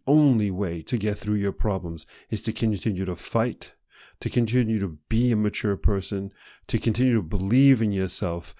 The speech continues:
And in some time, as you go through and pass the speed of sound, as a moment in your, in your dis-, dis-, disgruntled life and this argument that you're having with someone,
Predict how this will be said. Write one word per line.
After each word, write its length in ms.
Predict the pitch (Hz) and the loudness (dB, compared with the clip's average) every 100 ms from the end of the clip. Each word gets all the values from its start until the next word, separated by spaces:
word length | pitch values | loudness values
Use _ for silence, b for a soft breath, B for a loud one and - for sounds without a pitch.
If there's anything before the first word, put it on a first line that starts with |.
| B B | B B
And 160 | 110 107 | -2 -2
in 80 | 98 | 0
some 280 | - 123 | 2 2
time, 420 | 131 123 110 107 104 B - | 2 0 -2 -2 -6 B -6
as 180 | 107 98 | -4 -2
you 80 | |
go 220 | 90 117 127 | 0 0 0
through 220 | 120 113 | 0 -2
and 120 | 95 | 0
pass 280 | - 113 120 | 0 0 -2
the 80 | 117 | -6
speed 240 | - 107 | -4 -4
of 80 | 98 | -4
sound, 360 | - 98 98 95 B B | -4 -4 -4 -8 B B
as 220 | - 104 101 | -4 -2 -2
a 60 | |
moment 360 | 104 117 135 127 | 0 2 2 0
in 180 | 107 107 | -2 -2
your, 140 | 107 | -4
in 300 | 104 104 110 | -4 -4 -2
your 180 | 107 104 | 0 -2
dis-, 380 | - 113 101 - | -2 -4 -4 -2
dis-, 240 | 104 - | -2 -2
disgruntled 760 | - 104 - 110 123 127 120 104 | -2 -4 0 2 2 2 0 2
life 320 | 104 110 98 | 0 0 -2
and 100 | 101 | -2
this 140 | 95 | -4
argument 480 | - 110 123 120 117 | -2 2 2 2 2
that 180 | 110 101 | -2 -2
you're 120 | 104 | -2
having 280 | 110 110 110 | -2 0 0
with 140 | 107 | 0
someone, 560 | - 104 98 104 110 | -2 -4 -2 0 0